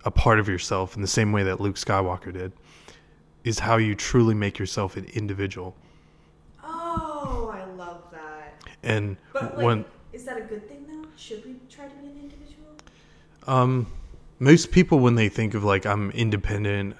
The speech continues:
Speaker 1: individual," it's just, it's very egoic, like, ident-,
Speaker 2: Yeah.
Speaker 1: identity. Whereas, like, here,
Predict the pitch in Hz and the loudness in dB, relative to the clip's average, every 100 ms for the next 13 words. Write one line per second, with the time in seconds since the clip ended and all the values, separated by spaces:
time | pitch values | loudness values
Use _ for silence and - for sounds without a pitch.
0 | - _ _ 107 101 101 104 98 104 107 | -20 _ _ -4 0 2 2 0 0 -2
1 | - 120 - 113 - 113 110 110 104 104 | -2 -4 -2 -6 0 4 4 4 0 2
2 | 101 107 - - - - 107 - 101 104 | 4 4 0 -8 -12 -4 -2 0 0 2
3 | 104 - - - - 107 101 107 110 117 | 0 -2 -12 -16 -4 -2 0 2 4 4
4 | 113 - - - 120 113 104 104 101 98 | 2 -10 -20 -2 4 6 4 4 2 2
5 | - - 131 135 120 | -4 4 8 8 6